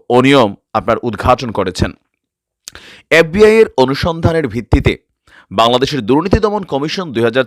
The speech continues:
চব্বিশ সালের বাইশে ডিসেম্বর শেখ হাসিনা এবং জয়ের বিরুদ্ধে যুক্তরাষ্ট্র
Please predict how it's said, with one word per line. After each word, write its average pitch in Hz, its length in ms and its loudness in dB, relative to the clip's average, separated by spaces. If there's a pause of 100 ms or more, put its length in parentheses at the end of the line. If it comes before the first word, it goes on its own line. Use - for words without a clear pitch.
(100)
চব্বিশ 170 400 -4
সালের 107 240 2
বাইশে 107 320 -2
ডিসেম্বর 113 580 2 (380)
শেখ 165 320 0
হাসিনা 202 540 2
এবং 123 320 2 (200)
জয়ের 143 440 4
বিরুদ্ধে 165 440 -2 (220)
যুক্তরাষ্ট্র 202 960 -2